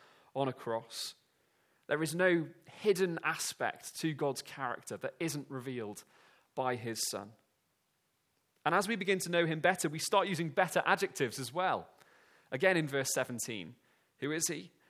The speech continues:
The glorious Father. When we know him better, we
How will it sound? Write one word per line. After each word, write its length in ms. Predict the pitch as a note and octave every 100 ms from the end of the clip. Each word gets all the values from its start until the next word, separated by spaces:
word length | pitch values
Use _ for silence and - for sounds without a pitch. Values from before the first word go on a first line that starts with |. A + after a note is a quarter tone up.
| _
The 160 | C3 C#3
glorious 1000 | - D#3 D3 D#3+ F3+ F3+ D#3+ C#3+ C#3 - - -
Father. 560 | - - A#2 C3 A#2 F#2 B2 _ _ _ _ _ _ _ _ _ _
When 100 | D#3
we 100 | E3
know 160 | F#3 F3+
him 120 | E3+
better, 320 | F3 F3 D#3+
we 220 | C3+ C#3